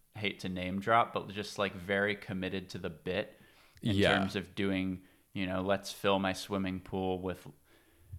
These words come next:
Speaker 1: gummy bears,"
Speaker 2: Right.
Speaker 1: and do a bunch of stuff like that,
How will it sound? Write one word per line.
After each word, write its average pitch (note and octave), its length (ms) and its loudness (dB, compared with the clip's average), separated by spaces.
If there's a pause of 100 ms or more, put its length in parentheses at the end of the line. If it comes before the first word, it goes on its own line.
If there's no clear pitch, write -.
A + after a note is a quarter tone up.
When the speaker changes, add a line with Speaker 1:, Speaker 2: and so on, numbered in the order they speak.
(280)
Speaker 1:
gummy G2+ 320 6
bears," F2+ 500 2
Speaker 2:
Right. F#2+ 320 6
Speaker 1:
and G#2+ 140 2
do A#2+ 160 4
a - 20 4
bunch A#2 260 6
of A2 80 -6
stuff - 280 0
like G2+ 180 2
that, A2 320 8